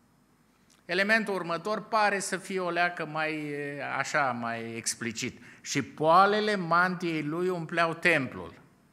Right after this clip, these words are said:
Doar că nu spune cât de mare e templul ăsta. Că atunci poate mi-aș face o idee cât de mare era și scaunul ăla de domnie, ca să E destul de, de,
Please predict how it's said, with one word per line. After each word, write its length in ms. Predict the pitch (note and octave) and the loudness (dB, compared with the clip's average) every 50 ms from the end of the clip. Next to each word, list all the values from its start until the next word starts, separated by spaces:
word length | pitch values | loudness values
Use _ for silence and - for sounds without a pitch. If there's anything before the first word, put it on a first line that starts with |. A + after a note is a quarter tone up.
| _ _ _ _ _ _ _ _ _ _ _ _ _ _ _ _ _ _ _ _ _ _ | _ _ _ _ _ _ _ _ _ _ _ _ _ _ _ _ _ _ _ _ _ _
Doar 240 | - C#3 D#3 F3+ F3 | -6 -4 -4 -2 -2
că 100 | - G3 | -2 -4
nu 180 | G3 G#3 G#3 | -2 -2 -2
spune 320 | G3+ G#3 - A3 G#3 G3 F#3 | -4 -4 -4 -4 -4 -4 -4
cât 180 | - F3+ E3+ | -4 -4 -4
de 80 | E3 E3+ | -4 -4
mare 300 | E3+ F3 F3 E3+ D#3+ D3 | -2 2 2 4 4 2
e 60 | C#3 | 0
templul 440 | G#2+ - B2 G#2+ G2 F#2 - G2 F#2 | -2 -2 -4 -4 -4 -6 -8 -10 -10
ăsta. 320 | E2+ - - - - - - _ _ _ _ _ _ | -10 -12 -14 -18 -20 -20 -20 _ _ _ _ _ _
Că 100 | _ - | _ -8
atunci 320 | B2+ C3+ - F3+ F#3 F3+ - | -8 -8 -8 -8 -10 -10 -10
poate 260 | - - F3 E3+ F3 | -8 -8 -8 -8 -6
mi-aș 180 | E3 D#3+ D#3+ D#3 | -6 -6 -6 -4
face 300 | - F3+ F3 F3 - E3 | -6 -8 -8 -8 -8 -10
o 20 | |
idee 460 | D3+ D3+ D3 D3+ E3+ E3+ E3+ D#3+ - - - | -8 -10 -10 -8 -8 -6 -6 -8 -8 -12 -12
cât 180 | - - F#3+ E3+ | -6 -4 -2 -2
de 80 | F#3 | 0
mare 260 | E3+ D#3+ D#3+ D#3 D3+ D3+ | 0 2 2 2 0 0
era 260 | D3+ D3 D3 D#3 D3+ | -2 -2 -2 -2 -2
și 140 | D3+ - E3 | -4 -6 -8
scaunul 460 | - - - F#3 F3 E3 D3+ D3+ C#3+ | -8 -8 -6 -4 -4 -4 -4 -4 -4
ăla 160 | C#3 C3+ B2+ | -4 -6 -6
de 120 | A#2+ A#2+ | -8 -10
domnie, 760 | A#2+ A2 A#2+ A2+ G#2+ A2+ B2+ D3+ F3+ G3 F#3 F3+ F3 E3 E3+ F3 - - - - - - - _ - | -12 -12 -12 -10 -10 -8 -6 -4 -4 -4 -4 -4 -6 -8 -10 -12 -16 -20 -20 -20 -20 -20 -20 _ 0
ca 160 | - D3 D3+ | 2 2 2
să 720 | D3+ - - - F3 D#3 D#3 D3+ D3+ D3+ D3 D3 C#3+ C3+ - - - _ _ _ _ _ - - - _ _ _ _ _ _ _ _ _ _ _ _ _ _ _ _ _ _ _ _ _ _ - | 2 0 -2 -2 -2 -2 -2 -2 -2 -4 -4 -6 -8 -10 -14 -18 -20 _ _ _ _ _ -20 -20 -20 _ _ _ _ _ _ _ _ _ _ _ _ _ _ _ _ _ _ _ _ _ _ -18
E 220 | G3+ G#3 C4 E4 G4 G4 | -14 -12 -10 -8 -8 -6
destul 640 | G4 F4+ - - - - - - D#4 D#4+ D#4 C#4 A3 | -6 -4 -4 -4 -6 -8 -10 -6 -4 -2 -2 -2 -2
de, 180 | G#3+ G#3+ F#3+ F3+ | -2 -2 -2 -4
de, 460 | E3+ E3 F3 F#3+ F#3+ F#3 F#3 F#3 F#3 | -4 -6 -6 -4 -2 -2 -2 -4 -6